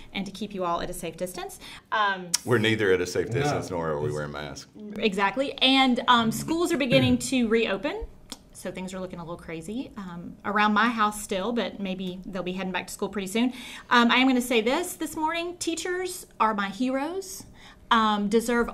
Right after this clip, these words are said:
Speaker 1: all the prayers and all the thanks we can
Speaker 3: Mm-hmm.
Speaker 1: ever give them after a month of having my kiddos at home. Um, yes, teachers deserve all the praise. Now,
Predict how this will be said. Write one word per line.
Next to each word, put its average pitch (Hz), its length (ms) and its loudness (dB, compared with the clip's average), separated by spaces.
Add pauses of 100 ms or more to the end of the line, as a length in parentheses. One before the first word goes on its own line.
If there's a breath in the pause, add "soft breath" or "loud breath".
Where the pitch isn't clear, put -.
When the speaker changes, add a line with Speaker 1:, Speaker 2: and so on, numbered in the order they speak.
Speaker 1:
all 294 240 6
the 381 80 -2
prayers 311 500 0
and 247 140 6
all 262 300 6
the 269 100 -2
thanks 247 420 0
we 233 120 2
can - 160 2
Speaker 3:
Mm-hmm. - 140 0
Speaker 1:
ever 233 360 2
give 220 300 0
them 190 240 2
after 208 400 2
a - 120 -2
month 202 460 -2 (100)
of 185 280 -4
having 185 280 -8
my 175 100 -10
kiddos 175 380 -8
at 175 60 -10
home. 240 340 -4 (380 loud breath)
Um, 185 420 -2
yes, - 380 -6
teachers 202 400 -6
deserve 190 260 -4
all 196 220 0
the 226 60 -2
praise. 208 300 -2 (280 loud breath)
Now, 240 240 4